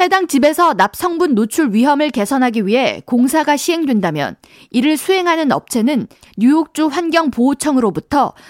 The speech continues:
납 성분 노출 안전 인증을 받아야 합니다. 주 검찰총장실은 이와 같은 사항을 위반하는 사례에 대한 도움이 필요하거나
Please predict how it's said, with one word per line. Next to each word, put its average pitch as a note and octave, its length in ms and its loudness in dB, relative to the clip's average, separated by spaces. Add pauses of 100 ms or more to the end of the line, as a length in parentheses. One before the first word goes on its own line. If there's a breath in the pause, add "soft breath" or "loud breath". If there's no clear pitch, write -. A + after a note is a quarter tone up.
납 G#3+ 240 0
성분 C#4+ 480 0
노출 A3 420 0
안전 G#3 400 0
인증을 G3+ 380 0
받아야 A3+ 400 -2
합니다. D3 560 -2 (880 soft breath)
주 D4+ 140 0
검찰총장실은 D4 1040 -2 (380 loud breath)
이와 C#4 180 2
같은 D4+ 300 0
사항을 C4+ 400 0
위반하는 D4+ 480 2
사례에 D#4+ 400 -2
대한 B3 420 -2
도움이 D4+ 360 2
필요하거나 B3+ 720 -2